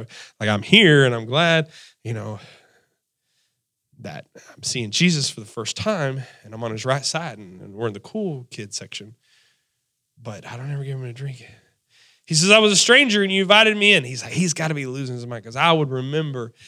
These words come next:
if Jesus <laughs> stayed at our house. Jesus definitely never stayed at our house. And he said, "I needed clothes, and you clothed me. I was sick." Did you know Jesus could get sick?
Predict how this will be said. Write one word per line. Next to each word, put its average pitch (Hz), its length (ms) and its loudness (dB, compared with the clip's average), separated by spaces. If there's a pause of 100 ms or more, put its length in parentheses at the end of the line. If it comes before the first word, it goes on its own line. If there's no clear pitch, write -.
(180)
if 120 140 -14
Jesus 151 340 8
<laughs> - 0 -
stayed 160 300 2
at 165 100 2
our 151 160 6
house. - 540 -2 (400)
Jesus 208 320 6
definitely 208 300 6
never 202 240 8
stayed 196 300 6
at 170 60 4
our 165 140 8
house. 180 340 4
And 165 100 4
he 165 60 8
said, 175 340 6 (160)
"I 190 80 8
needed 240 280 8
clothes, 269 420 8
and 208 100 6
you 208 80 4
clothed 285 360 6
me. 220 60 4
I 214 140 8
was 220 240 8
sick." 294 380 4 (240)
Did 175 160 4
you 285 80 6
know 302 140 8
Jesus 294 360 4
could 262 140 0
get 226 140 2
sick? - 520 2